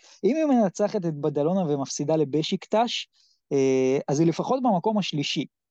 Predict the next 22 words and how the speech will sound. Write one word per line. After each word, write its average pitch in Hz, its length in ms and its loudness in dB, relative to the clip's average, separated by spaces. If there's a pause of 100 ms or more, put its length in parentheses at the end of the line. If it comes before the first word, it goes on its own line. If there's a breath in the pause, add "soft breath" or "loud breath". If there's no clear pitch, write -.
(140)
כלומר, 147 300 0
אם 202 180 6
לונדון 202 300 4
אפילו 190 320 2
תפסיד 170 300 -2
משחק 165 280 -4
אחד, 233 220 0
אז 160 160 -2
היא 156 60 0
גם 160 120 0
תהיה 190 160 2
מקום 180 260 0
שני. 180 380 -2 (420 soft breath)
לכן 208 360 0
גם 254 200 2
המשחק 170 380 -2
מול 226 180 2
בדלונה 196 380 2
הוא 175 140 0
כל 156 160 0
כך 170 180 -2
קריטי. 160 400 -2